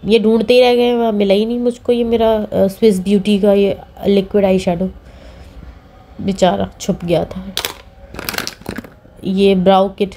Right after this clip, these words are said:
ये भी यूज़ नहीं हुई। ये lip liner, ये भी यूज़ नहीं हुआ। mascara use हुआ है क्योंकि मैंने liner नहीं लगाया था। ये मेरा बेनिफिट का मस्कारा, ये अच्छा है, you can try। Brush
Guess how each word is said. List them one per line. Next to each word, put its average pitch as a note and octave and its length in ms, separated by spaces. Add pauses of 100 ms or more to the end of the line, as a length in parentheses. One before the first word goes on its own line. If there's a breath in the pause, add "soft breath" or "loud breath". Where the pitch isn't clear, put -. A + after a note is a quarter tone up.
ये G#3 140
भी G#3 160
यूज़ F#3+ 240
नहीं E3+ 120
हुई। E3+ 160 (1040 loud breath)
ये A3 120
lip G#3 280
liner, G3 440 (1120)
ये F#3+ 120
भी F#3 140
यूज़ F#3 260
नहीं - 140
हुआ। - 240 (2000)
mascara G#3+ 580
use A3 360
हुआ G3+ 180
है A3+ 140
क्योंकि A3 240
मैंने G#3+ 200
liner F#3 380
नहीं G3+ 120
लगाया F3+ 320
था। G3 100
ये G#3+ 140
मेरा G3 380 (540 loud breath)
बेनिफिट G3+ 480
का G#3+ 120
मस्कारा, G3+ 480
ये B3 120
अच्छा A3+ 360
है, F3+ 240 (500)
you G3+ 140
can G3+ 260
try। F#3 400 (1080 loud breath)
Brush F3+ 360